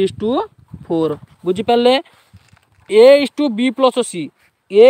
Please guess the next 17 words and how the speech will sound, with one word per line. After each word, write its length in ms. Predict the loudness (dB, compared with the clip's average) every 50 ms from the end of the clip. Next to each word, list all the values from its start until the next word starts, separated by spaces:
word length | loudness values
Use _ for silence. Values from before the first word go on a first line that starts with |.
| 6 4 2
is 100 | -2 -8 _ -14
to 100 | -12 -10 -8 -8 -10 -12 _ _ _ _ _ _ _ _ _ _ _ _ _ _ _ -20 -20 -18 -14
B 200 | -12 -10 -8 -8 -8 -6
plus 240 | -4 -4 -4 -4 -4 -8 -8 -10
C 20 | -12 -10 -6 -4 -4 -4
ଆପଣମାନଙ୍କର 500 | -4 -4 -8 -10 -8 -10 -8 -8 -8 -8 -6 -4 -4
ଦେଇଛି, 360 | -2 -2 -4 -6 -10 -10 -8 -8 -8 -10 -12 _ _ _ _ _
ଯେଉଁଟାକି 460 | -6 -4 -2 -2 -2 -4 -6 -6 -6 -6 -6 -6 _ _ _ _ -4
five 240 | -2 0 0 0 -2 -4 -8
is 60 | -8
to 100 | -8 -8 -6 -6 -6
nine, 200 | -6 -6 -8 -8 -12 -16 _ _ _ _ _ _ _ _ _ _ _ _ _ _ _ _ _ _ _ _ _ _ _ _ _ _ _ _ -6
ବୁଝିପାରିଲେ? 460 | -6 -6 -4 -2 -2 0 2 2 0 0 -2 _ _ _ _ _ _ _ -14
ଏଠି 180 | -14 -10 -4 -2 -2 -2
ଆପଣମାନଙ୍କର 460 | 0 -2 -2 -2 -2 -4 -4 -4 -4 -2 -4
ପଚାରିଛି, 360 | -4 -2 -2 -2 -2 -2 -8 -12 -6 -2
then 340 | -2 0 0 0 0 -2 -2